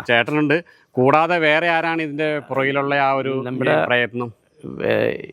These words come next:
Speaker 2: എന്റെ പുറകിലുള്ളൊരു ശക്തി എന്റെ വൈഫാണ്,
Speaker 1: ആ.
Speaker 2: റെക്സി.
Speaker 1: ആ.
Speaker 2: പിന്നെ എന്റെ രണ്ട് പിള്ളേരുണ്ട്.
Speaker 1: ആ.
Speaker 2: ആ, അപ്പൊ എന്റെ ഒരു ചെറിയൊരു മോളുണ്ട്. അവളെപ്പോഴും രാത്രിയും പകലും ഇതിനകത്ത് തന്നെ
Speaker 1: ആ,
Speaker 2: ഇരിക്കും.
Speaker 1: ഇപ്പൊ സ്കൂളിൽ പോയ ആള്.
Speaker 2: <laughs> അതെ, അതെ.
Speaker 1: ആ.
Speaker 2: പി-,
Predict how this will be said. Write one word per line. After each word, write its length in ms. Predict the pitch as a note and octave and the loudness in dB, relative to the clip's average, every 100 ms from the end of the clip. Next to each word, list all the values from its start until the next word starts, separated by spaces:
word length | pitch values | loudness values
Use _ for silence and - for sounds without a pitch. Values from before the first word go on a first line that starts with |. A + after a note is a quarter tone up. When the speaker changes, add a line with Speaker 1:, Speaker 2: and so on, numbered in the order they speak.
| _ _ | _ _
Speaker 2:
എന്റെ 160 | A#2+ B2+ | 2 2
പുറകിലുള്ളൊരു 680 | D3+ C3+ C3+ C#3+ D#3+ E3+ F3+ E3 | 4 4 4 4 2 2 2 2
ശക്തി 320 | - - E3 D#3 D#3+ | 0 2 2 4 2
എന്റെ 200 | C#3 C#3+ C#3+ D3 | 2 2 2 0
വൈഫാണ്, 580 | C#3 C#3 C3+ D3 B2 A2+ - - | -2 -2 0 0 0 -2 -8 -2
Speaker 1:
ആ. 80 | A#2 | 0
Speaker 2:
റെക്സി. 360 | A#2 - A#2 - _ | -2 -4 -4 -4 _
Speaker 1:
ആ. 100 | A#2+ F#2 - _ - - C3 | 0 0 -2 _ -10 -10 -2
Speaker 2:
പിന്നെ 180 | - C3 | 2 4
എന്റെ 220 | C#3+ D3 D3 C#3 - C3 | 4 4 2 0 -4 -4
രണ്ട് 160 | C3 | -4
പിള്ളേരുണ്ട്. 640 | C#3+ C#3+ C#3+ D3 D3 A2+ G2+ | -2 0 2 2 0 -2 -4
Speaker 1:
ആ. 100 | A#2 F2 - | -4 -4 -6
Speaker 2:
ആ, 40 | A#2+ A2+ | -6 -4
അപ്പൊ 200 | A2 - | -4 0
എന്റെ 200 | A#2+ B2 C#3+ | 0 0 -2
ഒരു 60 | D3 | 2
ചെറിയൊരു 320 | C#3 C3 D3 F3 | 2 4 2 2
മോളുണ്ട്. 460 | F3+ F3+ F3 D#3+ | 2 2 0 -2
അവളെപ്പോഴും 680 | C#3+ B2+ D3+ C#3+ D#3 F3 F3+ E3+ - - | 0 0 -2 -4 -4 -4 -4 -6 -12 0
രാത്രിയും 380 | D3 D3+ E3 E3+ | 2 2 0 0
പകലും 420 | D#3+ D#3 E3 F3 F3 | 2 2 2 0 -2
ഇതിനകത്ത് 380 | E3 D#3 D#3 D3 | 2 4 2 2
തന്നെ 160 | D3 C3+ | 0 2
Speaker 1:
ആ, 40 | |
Speaker 2:
ഇരിക്കും. 240 | C3+ B2+ | 2 0
Speaker 1:
ഇപ്പൊ 120 | A#2+ D#3 | -2 -4
സ്കൂളിൽ 220 | E3+ F3 | 0 0
പോയ 160 | D#3 D3 | 4 2
ആള്. 160 | A#2+ | 2
Speaker 2:
<laughs> 240 | A2 - F#3+ | -2 0 0
അതെ, 180 | D#3+ D3 | 0 -2
അതെ. 120 | B2 | -2
Speaker 1:
ആ. 260 | A#2+ C3+ A#2 - A#2 _ _ | -6 -6 -12 -14 -18 _ _
Speaker 2:
പി-, 120 | A#2+ | -14